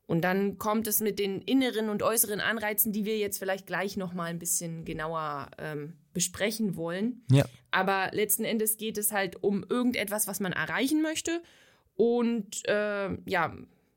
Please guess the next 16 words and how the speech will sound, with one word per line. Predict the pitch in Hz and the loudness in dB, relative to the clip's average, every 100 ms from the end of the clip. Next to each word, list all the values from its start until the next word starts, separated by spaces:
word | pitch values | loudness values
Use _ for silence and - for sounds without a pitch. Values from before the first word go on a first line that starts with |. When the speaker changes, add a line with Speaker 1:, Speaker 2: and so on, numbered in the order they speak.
| _ | _
Speaker 1:
wenn | 185 185 | 0 0
ich | 185 | 0
halt | 196 180 180 | 0 0 -2
nach | 180 | -6
Berlin | 175 180 220 | -2 0 0
fahren | 226 208 196 | 0 0 0
möchte, | 196 196 | -2 -4
dann | 185 175 | -4 -2
sollte | 175 175 | -4 -4
ich | 175 | -4
vielleicht | 160 165 175 | -2 -4 -4
mich | 165 - | -8 -4
in | 180 | -4
ein | - 160 | -4 -2
Auto | - 214 208 | 0 0 2
in, | 175 | 0